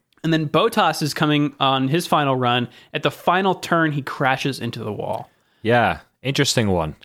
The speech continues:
Speaker 2: Like, a little bit of understeer maybe, but he kinda just rubbed the wall with his rear left, and that forced, you know, 'cause there's a right-hander, kinda forced his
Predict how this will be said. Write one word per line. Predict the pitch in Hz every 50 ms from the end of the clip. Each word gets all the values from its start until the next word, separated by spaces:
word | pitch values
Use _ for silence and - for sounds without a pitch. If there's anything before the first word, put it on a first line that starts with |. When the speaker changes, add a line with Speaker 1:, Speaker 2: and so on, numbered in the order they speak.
| _ -
Speaker 2:
Like, | 104 98 95 - - - - -
a |
little | 107 117 120 113
bit | 120 117
of | 107 117
understeer | 123 127 120 - - 143 143
maybe, | 147 147 151 156 160 160 160
but | 151 - - 98 92
he | 92 110 107
kinda | - - - 127 131 131
just | 120 - 117 - - - -
rubbed | 95 92 92 101 107 117 107 107 101
the | - 110
wall | 104 98 95 101 104 107 110 110 107
with | 101 104 95
his | 92 85 - -
rear | 101 101 101 95
left, | 95 101 107 107 - - - -
and | 98 98 95 92 90 82 - - - - - _ _ _ _ _
that | - 104 95 - -
forced, | - - - 120 110 110 101 - - - - - - - - - _ -
you | 98
know, | 98 95 92
'cause | 92 - 92
there's | 92 95 87
a | 92
right-hander, | 95 92 90 90 120 131 131 110 107 92
kinda | 104 98 90
forced | - - - - 101 92 92 87 - -
his | 95 90 82 82 - -